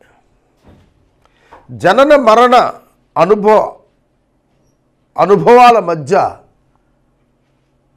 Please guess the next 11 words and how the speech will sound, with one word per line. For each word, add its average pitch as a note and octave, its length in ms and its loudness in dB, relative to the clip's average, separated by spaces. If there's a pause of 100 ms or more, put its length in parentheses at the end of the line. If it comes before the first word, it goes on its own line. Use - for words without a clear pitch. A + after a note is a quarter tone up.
వ్యవధి D3+ 420 -4
కాలం, - 480 -18 (1800)
అదే A#2+ 200 -10
జీవితం. G2 400 -20 (1400)
కాబట్టి A#3 640 -2
టైమ్ C4 720 -6
చాలా E3+ 160 -2
ఇంపార్టెంట్ C#3+ 640 -6
కదా. C3+ 400 -12 (580)
అయితే C3+ 580 -6 (760)
what C#3 520 -2